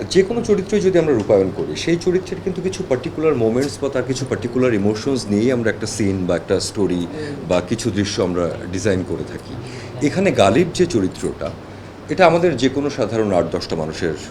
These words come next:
মতোই একটা সাধারণ মানুষ, কিন্তু প্রত্যেকটা মানুষের ভেতরেই যে ইমোশনসের ছোট ছোট লেয়ার্স থাকে, যেগুলো আমরা হয়তো অনেক সময়, আহ, রিকগনাইজ করি না,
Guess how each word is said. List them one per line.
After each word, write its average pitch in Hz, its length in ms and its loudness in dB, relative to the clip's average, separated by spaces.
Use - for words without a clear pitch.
মতোই 80 240 -4
একটা - 260 -10
সাধারণ 69 400 -8
মানুষ, - 360 -10
কিন্তু 160 260 0
প্রত্যেকটা 196 460 2
মানুষের 175 460 2
ভেতরেই 113 520 0
যে 139 140 -2
ইমোশনসের 156 800 0
ছোট - 140 -2
ছোট 180 120 -4
লেয়ার্স 117 480 4
থাকে, - 220 -6
যেগুলো 98 220 0
আমরা 113 180 0
হয়তো 120 280 0
অনেক 110 280 -2
সময়, 117 380 0
আহ, 76 340 -2
রিকগনাইজ 123 540 2
করি 71 220 -4
না, 60 140 -10